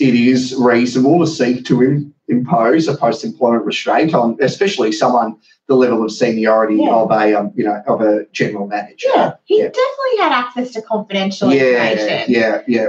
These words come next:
Speaker 1: I mean, you know, this is a, and we're told that obviously there is, he's a part of the
Speaker 2: Executive,
Speaker 1: executive.
Speaker 2: yeah.
Speaker 1: Someone who is the general manager very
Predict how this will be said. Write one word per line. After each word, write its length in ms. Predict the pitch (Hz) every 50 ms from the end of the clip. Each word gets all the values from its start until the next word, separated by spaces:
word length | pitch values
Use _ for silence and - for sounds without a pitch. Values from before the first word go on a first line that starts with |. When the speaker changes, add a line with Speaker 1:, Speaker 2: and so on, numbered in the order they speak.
| - -
Speaker 1:
I 100 | 131 131
mean, 160 | 135 143 143 156
you 140 | 165 160
know, 140 | 135 123 123
this 200 | 123 170 165 156 147
is 100 | 131 139
a, 380 | 131 123 123 123 131 123 - 127
and 160 | 127 123 120 123
we're 120 | 123 120
told 480 | - - 143 147 143 135 131 127 120 120
that 80 | 117
obviously 320 | 113 113 117 - - 123 117
there 220 | 127 117 113 117
is, 320 | 123 127 123 123 123 - -
he's 320 | 123 120 110 101 - -
a 20 | _ -
part 300 | 143 143 - - - -
of 100 | - -
the 180 | 311 311 -
Speaker 2:
Executive, 360 | 254 254 - - - 440 - 523 339
Speaker 1:
executive. 340 | 254 - 123 123 - - - 453 523 539
Speaker 2:
yeah. 220 | 453 - - - - - _ _ -
Speaker 1:
Someone 320 | - - 170 165 156 139
who 80 | 135 127
is 120 | 120 -
the 80 | 123 110
general 300 | - - 123 120 117 117
manager 360 | 113 117 120 120 - - 110
very 200 | 104 117 110 107